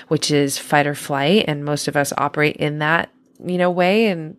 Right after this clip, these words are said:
just, it's today's life, the way we're set up. Our phone alerts, we, you don't realize it, but it's putting your body in fight or flight. Um,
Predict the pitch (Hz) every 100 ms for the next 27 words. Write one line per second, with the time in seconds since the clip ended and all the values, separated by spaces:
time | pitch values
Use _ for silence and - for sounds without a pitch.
0 | - 165 - 170 147 - - 165 160 147
1 | 147 127 - 139 135 135 - 139 127 -
2 | - - 151 151 151 156 165 - - -
3 | - 123 104 - 151 156 139 156 151 156
4 | 156 180 151 147 - 151 147 143 143 131
5 | 123 139 120 117 - - - - - -
6 | - - - - 180 151 139